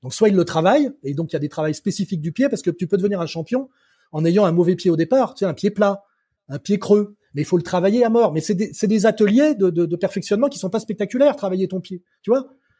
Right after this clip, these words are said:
Mais moi, je prends un mec, je lui dis, t'es, t'es pas mauvais, mais t'as un pied un peu lent parce que t'as un pied un peu plat.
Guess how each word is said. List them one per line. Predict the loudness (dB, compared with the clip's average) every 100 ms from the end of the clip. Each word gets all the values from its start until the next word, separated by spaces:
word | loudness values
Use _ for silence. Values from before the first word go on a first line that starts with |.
| _
Mais | -4
moi, | 0
je | 0
prends | 2 2
un |
mec, | 4 2
je | 0
lui |
dis, | -2
t'es, | 0 0 0
t'es | -2
pas | 2
mauvais, | 2 4 2
mais | 2
t'as | 0 0
un |
pied | 0 0
un | 2
peu | 2
lent | 2 2
parce | -2
que | -2
t'as | -2 -2
un |
pied | -2 -4
un | -2
peu | -2
plat. | -2 -4